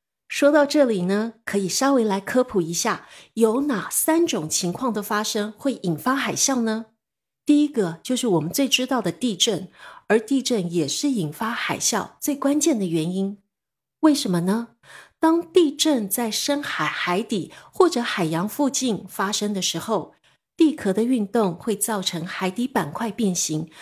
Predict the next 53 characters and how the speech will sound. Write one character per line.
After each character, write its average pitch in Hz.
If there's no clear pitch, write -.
使 -
得 269
板 214
块 277
之 269
间 269
出 233
现 233
了 175
滑 156
移， 160
这 370
就 349
造 349
成 220
了 247
海 196
水 202
大 311
量 285
的 202
逆 214
流， 160
并 208
且 185
引 165
发 220
海 180
水 -
开 330
始 -
大 185
规 208
模 165
的 180
运 180
动， 160
而 170
形 202
成 220
海 -
啸。 -
第 262
二 220
个 -
就 254
是 233
海 185
底 208
山 254
崩 254
坍 233
方， 220